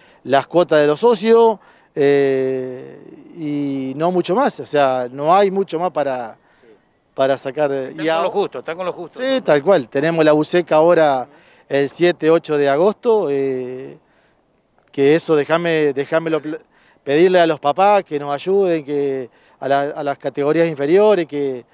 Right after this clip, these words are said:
Speaker 1: que son dos días, que dos días que vamos a estar a pleno, pero, eh, ahí en el polideportivo se trabaja tranquilo, eh, es grande, es amplio y, y se va pa-, se va a poder hacer bien las cosas.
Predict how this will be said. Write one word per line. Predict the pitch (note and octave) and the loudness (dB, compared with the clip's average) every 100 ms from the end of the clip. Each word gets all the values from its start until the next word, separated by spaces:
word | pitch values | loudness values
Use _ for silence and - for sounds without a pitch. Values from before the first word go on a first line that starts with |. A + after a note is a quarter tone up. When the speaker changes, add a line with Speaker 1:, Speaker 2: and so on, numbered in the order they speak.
| _ _ _ _ | _ _ _ _
Speaker 1:
que | C#3+ C#3+ C#3 C3+ C3 C3+ C3+ | -4 0 0 0 -4 -10 -12
son | - D3+ D3 C3 | -6 -6 -6 -2
dos | E3+ F3+ | 2 2
días, | F3+ G#3 G#3 G3+ F3+ | 2 4 4 4 2
que | D3+ C#3+ | -2 -4
dos | C#3+ D#3 | -2 0
días | D#3+ F3+ D3+ | 0 0 0
que | D#3 | -2
vamos | D#3+ | -2
a | |
estar | D3+ D3+ | -4 -4
a | |
pleno, | D3+ A#3 A#3+ | -2 -2 -2
pero, | E3 D3 C#3+ B2 - _ _ _ _ _ _ E3 | -2 0 0 -4 -10 _ _ _ _ _ _ 0
eh, | D3+ D3 D3 C#3 C3+ C#3 D3 | 2 4 4 2 0 -2 0
ahí | D#3 E3+ | 0 2
en | |
el | E3 | 0
polideportivo | E3+ E3 D#3+ D3+ D3 F3+ E3+ | 0 2 0 -2 -4 -2 -2
se | - | -2
trabaja | D3 D#3 D3 | -2 -2 -2
tranquilo, | C3+ C#3+ E3 G3 F3+ F3 D#3+ D3 B2 _ _ - | -10 -12 -4 0 2 2 2 -2 -8 _ _ -8
eh, | D3 C#3 C3+ C3+ C3+ | -2 0 0 -4 -4
es | D3+ C#3 | -4 2
grande, | E3+ F#3 D#3 | 2 2 2
es | D#3+ | 2
amplio | F3 F3+ F3+ F3 E3+ D#3 | 0 0 2 4 4 2
y, | D3 D3 C#3+ C#3 B2+ A#2 _ _ _ - | -2 -6 -6 -8 -12 -16 _ _ _ -14
y | D3+ | -8
se | D3 | -4
va | D3 | -2
pa-, | D3+ D3 | 2 0
se | - | 2
va | E3 | 2
a | E3 | 2
poder | E3 D#3 | 2 0
hacer | E3 D#3 | -2 -4
bien | D3+ | -6
las | C#3+ | -8
cosas. | C3+ B2 | -8 -10